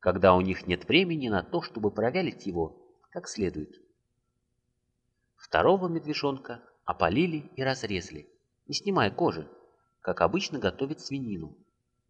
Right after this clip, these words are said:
Его мясо мальчики поджарили, чтобы можно было есть сразу же, без дальнейших приготовлений. Пока мясо сушилось,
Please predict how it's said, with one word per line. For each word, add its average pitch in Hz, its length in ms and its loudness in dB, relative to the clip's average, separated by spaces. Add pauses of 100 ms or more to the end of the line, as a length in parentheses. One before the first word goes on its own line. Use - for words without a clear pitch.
(380)
Его 95 200 0
мясо 120 340 -2
мальчики 135 400 -4
поджарили, 92 720 -2 (440)
чтобы 104 300 2
можно 104 300 2
было 98 180 4
есть 139 280 -2
сразу 120 300 0
же, 76 220 -10 (360)
без 156 120 -10
дальнейших 170 540 0
приготовлений. 120 800 -4 (880)
Пока 85 260 -2
мясо 85 300 0
сушилось, 165 720 -4